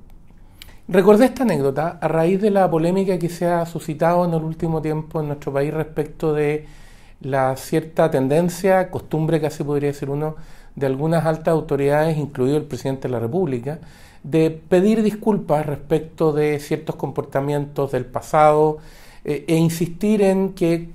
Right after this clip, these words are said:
con eso bastaría, por decirlo de alguna forma. Y precisamente la polémica apunta a si basta con eso o no.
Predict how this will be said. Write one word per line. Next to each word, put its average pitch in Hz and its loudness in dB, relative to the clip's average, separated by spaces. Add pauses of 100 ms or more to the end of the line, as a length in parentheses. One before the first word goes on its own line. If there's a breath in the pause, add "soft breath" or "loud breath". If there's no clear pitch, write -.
(100)
con 147 0
eso 165 0
bastaría, 143 4
por 117 -2
decirlo 123 -4
de 117 0
alguna 120 -4
forma. 104 -8 (500 soft breath)
Y 196 4
precisamente 185 4
la 175 2
polémica 151 2
apunta 156 -2
a - -2
si 147 -6
basta 175 0
con 143 -2
eso 135 -4
o 143 0
no. 151 2